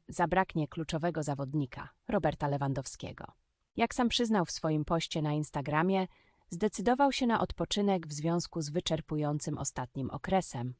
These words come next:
„Czasem organizm daje sygnał, że trzeba na chwilę odetchnąć”, napisał napastnik,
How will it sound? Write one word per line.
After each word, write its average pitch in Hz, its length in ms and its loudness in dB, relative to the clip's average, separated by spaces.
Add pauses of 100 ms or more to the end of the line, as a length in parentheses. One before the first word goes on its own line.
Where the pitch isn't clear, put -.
(340)
„Czasem 302 380 4
organizm 214 540 4
daje 185 260 6
sygnał, 170 520 2
że 175 120 2
trzeba 185 320 2
na 175 120 4
chwilę 220 380 2
odetchnąć”, 143 840 0 (200)
napisał 143 400 -4
napastnik, 139 760 -4